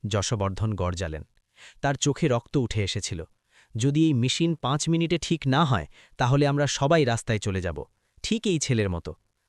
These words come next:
আসতে দাও এটাকে।" রাঘব যেই সেই বিশাল হলে ঢুকল, তাকে মনে হলো যেন সে অন্য দুনিয়ায় এসে গেছে।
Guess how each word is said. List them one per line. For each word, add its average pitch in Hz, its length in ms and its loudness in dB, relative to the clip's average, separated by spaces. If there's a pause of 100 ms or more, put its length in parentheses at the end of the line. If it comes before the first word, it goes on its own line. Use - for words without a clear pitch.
আসতে 131 300 0
দাও 123 160 2
এটাকে।" 92 280 -4 (720)
রাঘব 139 420 2
যেই 139 320 2
সেই 175 260 2
বিশাল 147 340 0
হলে 143 280 2
ঢুকল, 131 400 2 (380)
তাকে 131 220 2
মনে 143 220 2
হলো 156 220 4
যেন 139 200 0
সে 160 160 -2
অন্য 147 360 2
দুনিয়ায় 113 400 2
এসে 92 200 -4
গেছে। 85 300 -6